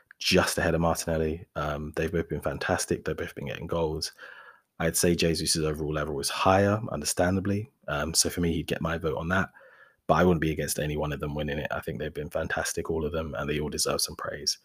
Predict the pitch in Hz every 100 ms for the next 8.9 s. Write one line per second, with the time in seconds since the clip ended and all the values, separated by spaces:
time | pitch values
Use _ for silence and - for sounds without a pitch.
0 | _ - _ _ - - 78 78 76 -
1 | 82 73 - - - 90 - - - 85
2 | 80 78 76 - _ 71 76 73 71 -
3 | - - - - - - 95 82 78 -
4 | 82 - 78 78 80 76 85 87 85 78
5 | - 80 76 76 85 - 90 90 - 82
6 | 78 80 80 - 85 76 76 73 - 78
7 | - 80 76 - 87 78 78 - - 76
8 | 73 - 73 73 - - 76 71